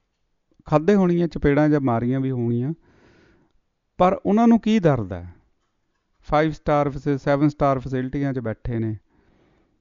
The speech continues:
ਹਨਾ? ਆਟੇ ਦਾ ਭਾਅ ਵੱਧ ਗਿਆ, ਤੇਲ ਦਾ ਭਾਅ ਵੱਧ ਗਿਆ, ਕਿਸੇ ਚੀਜ਼ ਦਾ ਉਹਨਾਂ ਨੂੰ ਕੋਈ ਫਰਕ ਨਹੀਂ। ਮਿਲੀਅਨੇਅਰ, ਟ੍ਰਿਲੀਅਨੇਅਰ ਬੰਦੇ ਬੈਠੇ ਨੇ।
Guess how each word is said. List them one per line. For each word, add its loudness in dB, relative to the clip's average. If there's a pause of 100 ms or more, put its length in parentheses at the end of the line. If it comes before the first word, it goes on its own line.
(420)
ਹਨਾ? 0 (380)
ਆਟੇ 0
ਦਾ 6
ਭਾਅ 2
ਵੱਧ 2
ਗਿਆ, 0 (400)
ਤੇਲ 0
ਦਾ 0
ਭਾਅ -2
ਵੱਧ 0
ਗਿਆ, -2 (720)
ਕਿਸੇ 0
ਚੀਜ਼ 0
ਦਾ 4
ਉਹਨਾਂ 4
ਨੂੰ 2
ਕੋਈ 2
ਫਰਕ -2
ਨਹੀਂ। 0 (160)
ਮਿਲੀਅਨੇਅਰ, 6
ਟ੍ਰਿਲੀਅਨੇਅਰ 2
ਬੰਦੇ -2
ਬੈਠੇ -8
ਨੇ। -6